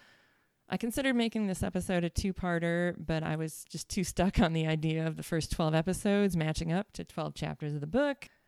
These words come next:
Maybe I'll have a bonus Tea Party episode in the future. Yes, perfect. And I can include any theories you guys have, too, so please share any Mad Tea Party thoughts with me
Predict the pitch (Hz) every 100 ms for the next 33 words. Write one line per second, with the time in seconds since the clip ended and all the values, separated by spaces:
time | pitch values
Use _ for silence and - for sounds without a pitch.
0 | _ 190 240 311 285 208 143 151 160 180
1 | 165 - - 165 - 147 139 - 151 -
2 | 147 147 143 - _ _ _ _ _ 160
3 | 151 135 - 143 135 - - - - -
4 | - - - - - - 151 - - -
5 | _ _ _ _ _ _ _ _ - 196
6 | 196 160 165 170 170 190 170 175 180 -
7 | 180 175 170 170 226 247 180 160 165 156
8 | - 285 190 - - - 240 247 202 196
9 | - 180 170 175 - 165 165 160 156 160
10 | - - 208 165 156 165 170 - - -
11 | 170 151 147 147 175